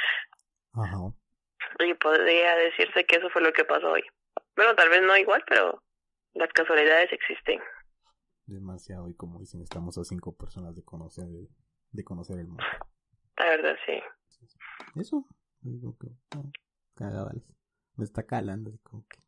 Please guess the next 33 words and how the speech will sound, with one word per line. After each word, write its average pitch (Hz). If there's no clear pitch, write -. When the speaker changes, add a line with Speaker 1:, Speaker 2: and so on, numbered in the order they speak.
Speaker 1:
mira, 135
Speaker 2:
Bien 247
Speaker 1:
acá, 277
Speaker 2:
puede, 269
bien 254
Speaker 1:
mira. -
Speaker 2:
puedes 285
agarrar 196
camino 190
todavía, 180
estás 202
a 196
tiempo, 196
pero -
Speaker 1:
Son 240
Speaker 2:
ya -
Speaker 1:
las 165
Speaker 2:
no. 165
Speaker 1:
siete 92
de 104
la 98
noche. -
O 147
sea, 190
yo 185
sé 202
que 202
si 185
bajo 180
iba 156
a 120
estar -
chupando. 185